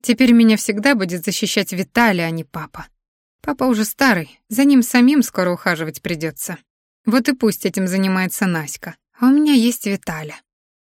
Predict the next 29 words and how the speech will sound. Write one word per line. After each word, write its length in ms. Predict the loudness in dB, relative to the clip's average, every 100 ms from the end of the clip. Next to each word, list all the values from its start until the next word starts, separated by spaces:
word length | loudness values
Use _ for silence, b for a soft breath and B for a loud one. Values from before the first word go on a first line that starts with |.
| _ _
Я 180 | -4 -4
потянулась 540 | -2 2 2 2 0 -6
к 80 |
его 260 | -8 -4 -4
губам, 480 | -4 0 2 2 0
ломая 320 | -2 0 -2
сопротивление. 880 | -4 -8 -8 -8 -6 -8 -10 -16 -20 _ _ _ -20
Впилась, 560 | -2 2 4 4 2
обхватила 640 | -4 -4 -2 0 2 2 0
за 120 | -4
шею, 360 | 0 0 0
повалила 460 | -2 -4 0 0 0
на 100 | -2
себя. 440 | -4 -8 -8 -12 -18 _ _ _ _ -2
"Мой, 580 | -2 -2 -6 -14 -18 _ _ 2
мой, 640 | 4 4 0 -8 -18 -20 _ _ _
только 580 | 2 2 2 -4 0 2
мой". 640 | 2 -2 -10 -16 -20 -20 _ _ _ _
Я 220 | 2 2
вылизывала 500 | 2 0 0 0 -4
его 300 | -4 -4 -6
губы, 340 | -2 -2 0 -2
ныряла 340 | 0 2 2
языком 560 | 0 -2 -6 -2 -2 -2
в 60 |
рот, 300 | 0 0 -2 _ _ -8
выхватывая 580 | -6 0 0 0 0 0
нотки 380 | -2 -4 -6 -4
вина, 340 | -2 -4